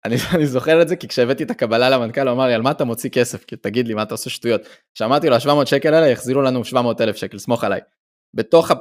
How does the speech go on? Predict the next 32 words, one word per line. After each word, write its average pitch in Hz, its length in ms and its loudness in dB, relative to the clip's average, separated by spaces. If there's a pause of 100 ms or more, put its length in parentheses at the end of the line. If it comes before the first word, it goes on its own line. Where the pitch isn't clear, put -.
בתוך 127 280 -2
הפלסטיק - 320 -2
הזה 151 120 -2
היה 131 60 0
מחולק 127 280 -2
לשש, 104 380 -4
היה 113 140 0
שם 123 340 -4 (300)
טפסי 139 260 -2
מאה 135 220 2
ואחד 120 300 0
לעובדים 107 260 -2
חדשים, 135 440 -6 (420)
תמיד 113 200 -4
היו 113 100 0
מגיעים 104 240 -4
עובדים 98 200 -8
חדשים, 151 440 -6 (640)
היה 117 160 2
שם 135 180 -2 (240)
צ'קליסט 147 380 0
פתיחת 135 340 0
אירוע, 151 280 2 (120)
צ'קליסט 131 320 -4
סגירת 120 340 2
אירוע, 151 280 0 (100)
לאחמ"שים 120 640 -2 (200)
שהיו 127 380 -2
בצוות 117 380 -2
של 110 120 -4
התפעול 127 340 -6
אצלי, 180 260 -6